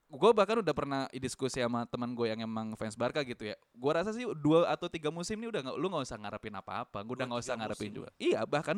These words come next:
Speaker 1: bahkan dua sampai tiga musim. Lu, eh, kembalin lagi kondisi keuangan lu dan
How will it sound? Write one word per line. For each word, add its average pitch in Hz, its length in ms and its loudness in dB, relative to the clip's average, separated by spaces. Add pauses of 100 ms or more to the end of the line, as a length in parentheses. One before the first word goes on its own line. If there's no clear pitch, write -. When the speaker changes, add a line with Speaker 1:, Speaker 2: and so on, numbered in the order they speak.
Speaker 1:
bahkan 165 260 0
dua 196 140 2
sampai 147 220 -2
tiga 107 180 -8
musim. 120 320 -6
Lu, 170 220 2 (520)
eh, 139 220 2
kembalin 139 480 0
lagi 139 240 -4
kondisi 127 380 2
keuangan 110 420 -4
lu 139 320 -4 (220)
dan 120 360 -2